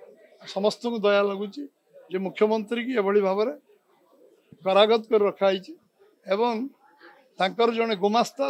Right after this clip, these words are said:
ଏଣ୍ଟାୟାର ବ୍ୟବସ୍ଥାକୁ ନିୟନ୍ତ୍ରଣ କରୁଛନ୍ତି। ନା ମନ୍ତ୍ରୀଙ୍କର ସ୍ୱାଧୀନତା ଅଛି,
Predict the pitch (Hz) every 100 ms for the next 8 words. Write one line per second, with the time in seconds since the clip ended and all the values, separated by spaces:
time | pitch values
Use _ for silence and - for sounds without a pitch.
0 | 240 - - _ 202 214 196 233 208 202
1 | 202 226 220 202 196 202 196 196 190 226
2 | 254 285 - _ _ - 175 180 185 -
3 | 214 208 226 202 214 220 220 240 208